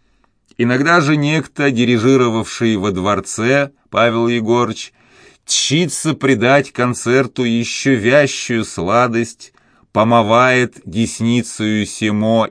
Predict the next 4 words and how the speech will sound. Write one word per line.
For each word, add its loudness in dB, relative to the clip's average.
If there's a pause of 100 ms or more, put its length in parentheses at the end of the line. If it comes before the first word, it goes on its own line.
и -6 (160)
овамо, 0 (460)
внушительно 2
поя, 2